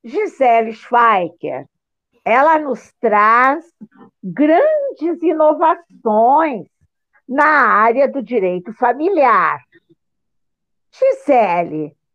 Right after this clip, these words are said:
tu poderia se apresentar, falar sobre a sua formação, a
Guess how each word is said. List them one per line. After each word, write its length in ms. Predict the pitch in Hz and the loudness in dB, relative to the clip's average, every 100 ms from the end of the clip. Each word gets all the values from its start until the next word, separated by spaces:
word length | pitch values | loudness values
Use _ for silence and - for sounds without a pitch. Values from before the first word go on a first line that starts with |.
| _ | _
tu 160 | 605 605 | -4 0
poderia 840 | - 254 294 240 262 294 294 247 | -2 2 -2 -2 -4 -2 0 0
se 240 | 220 _ 247 | -2 _ -2
apresentar, 1400 | 226 233 220 185 190 170 _ 208 214 247 247 247 220 - | -2 -2 -4 -4 -8 -8 _ 0 2 4 4 2 0 -2
falar 480 | 226 214 220 247 247 | -2 0 2 0 -4
sobre 420 | _ 233 190 208 | _ -4 -2 -4
a 80 | 202 | -4
sua 680 | _ _ 214 196 190 180 175 _ _ | _ _ -4 0 0 0 -6 _ _
formação, 1500 | - 202 202 165 180 175 - - 262 262 285 285 277 254 | -12 -2 -2 -2 -10 -10 -18 -4 0 2 4 4 2 0
a 100 | 220 | 0